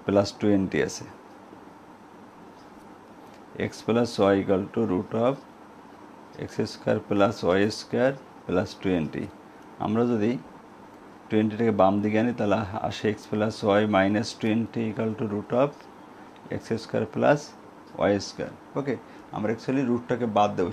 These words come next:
সেক্ষেত্রে এখন কী করতে হবে আমাদের? উভয় পক্ষ বর্গ করতে হবে। ঠিক আছে, তাহলে x plus y minus twenty whole square equal to root of x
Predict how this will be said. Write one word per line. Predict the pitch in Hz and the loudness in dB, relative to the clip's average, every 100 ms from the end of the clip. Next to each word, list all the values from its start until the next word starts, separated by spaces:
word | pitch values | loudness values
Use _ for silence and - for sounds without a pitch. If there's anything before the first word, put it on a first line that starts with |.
| - | -4
সেক্ষেত্রে | 110 113 117 | -6 -4 -6
এখন | 120 117 | -6 -4
কী | 131 | -4
করতে | 131 - | -4 -4
হবে | 117 | -4
আমাদের? | 87 - - - - - - | -2 -4 -10 -18 -20 -20 -2
উভয় | 107 233 | 2 2
পক্ষ | 240 147 175 - - - - - 98 98 | 2 0 0 -4 -18 -20 -20 -8 2 6
বর্গ | 107 113 101 | 6 4 0
করতে | 104 - 87 | -2 0 0
হবে। | - - - - - - - | 0 -4 -14 -20 -20 -20 -4
ঠিক | 131 | -2
আছে, | 139 - - - - - - - - - | -2 -6 -20 -20 -20 -20 -20 -20 -20 -8
তাহলে | - 101 98 101 107 | -4 0 0 0 0
x | 107 - | -2 -8
plus | - 101 101 98 - 101 107 | -2 0 0 -2 -8 -4 -2
y | 107 104 | -2 -2
minus | 98 95 104 123 - - - - - - | -2 -2 -2 -2 -6 -14 -20 -20 -14 -2
twenty | 98 92 90 - 127 160 160 - - - - | 2 2 0 0 0 -2 -6 -16 -20 -20 -10
whole | - 101 101 - | 0 2 2 0
square | - 85 82 | 0 2 2
equal | 92 107 - | 0 -2 -2
to | 135 165 - - - - - - - - - - - - | -2 -2 -8 -20 -20 -20 -20 -20 -20 -20 -20 -20 -12 -2
root | 95 101 - 123 | 0 0 2 2
of | 147 - - - - | 2 -4 -20 -20 -16
x | - | -14